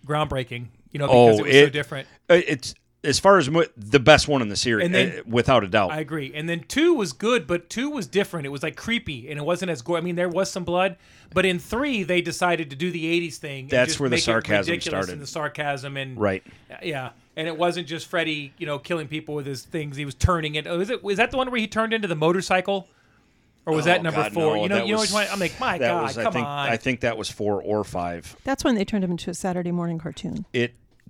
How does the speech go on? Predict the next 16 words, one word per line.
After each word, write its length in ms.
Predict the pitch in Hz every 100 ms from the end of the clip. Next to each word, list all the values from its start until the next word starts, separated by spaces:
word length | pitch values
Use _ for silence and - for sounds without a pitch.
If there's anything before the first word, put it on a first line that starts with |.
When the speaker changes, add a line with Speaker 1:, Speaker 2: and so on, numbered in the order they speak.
| -
Speaker 1:
Yeah. 120 | 101
Speaker 2:
really 320 | 107 117 127 127
went 280 | 117 113
down 240 | 117 107 104
that 180 | 104 87
road. 400 | 101 110 113 - - -
Speaker 1:
It 80 | 156
Speaker 2:
But 420 | 131 117 - - - _ _ _ _ _ _ _
Speaker 1:
did. 100 | -
Speaker 2:
again, 540 | 107 117 135 117 104 - _ - -
the 100 | 113
remake 560 | 123 165 131 107 101
with 100 | 104
Jackie 340 | 87 113 110 117
Earle 220 | 113 110
Haley, 440 | 101 113 135 139